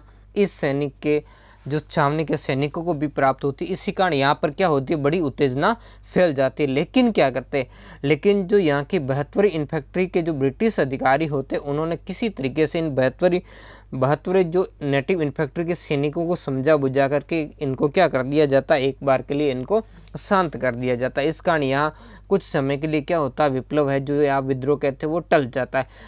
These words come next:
लेकिन जब नसीराबाद के अंदर जब विद्रोह की सूचना यहाँ पहुँचती है, तब यहाँ का जो अधिकारी होता है कौन, कर्नल एबॉट, है ना,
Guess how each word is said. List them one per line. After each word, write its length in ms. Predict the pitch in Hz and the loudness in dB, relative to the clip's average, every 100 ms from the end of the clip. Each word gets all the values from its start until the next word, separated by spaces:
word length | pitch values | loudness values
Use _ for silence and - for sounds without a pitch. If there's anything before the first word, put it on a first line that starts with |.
| - | -4
लेकिन 440 | 202 160 - 214 165 | 0 2 2 0 2
जब 220 | 196 190 | 0 0
नसीराबाद 800 | 151 139 - 165 240 170 151 143 | 0 -2 -2 2 4 4 2 0
के 120 | - 156 | -4 -6
अंदर 260 | 147 151 | -2 -2
जब 280 | 143 156 147 | -2 -2 -2
विद्रोह 440 | 135 127 131 147 135 | -2 -4 0 0 0
की 100 | 143 | -4
सूचना 440 | 131 139 127 139 139 | -4 -4 -4 -4 -2
यहाँ 340 | 127 127 131 - | -2 -4 -4 -2
पहुँचती 540 | 156 160 - - 139 | -2 -2 -4 2 4
है, 140 | 147 - - - - - | 2 0 -16 -20 -20 0
तब 280 | 226 180 165 - - - - | 2 4 0 -4 -20 -20 -4
यहाँ 320 | 139 139 160 180 | 2 4 4 2
का 140 | 196 | 2
जो 160 | 165 180 | 4 4
अधिकारी 480 | 135 131 147 156 170 | 4 2 4 2 2
होता 320 | 147 135 147 | -2 0 2
है 100 | 139 | 2
कौन, 280 | - 151 165 | 2 -2 0
कर्नल 500 | - 135 139 151 208 - - - 170 | 2 2 2 0 0 -4 -20 -6 0
एबॉट, 500 | 151 127 120 - - - - - - | 0 0 -4 -4 -14 -20 -20 -20 -8
है 100 | |
ना, 80 | 156 | -6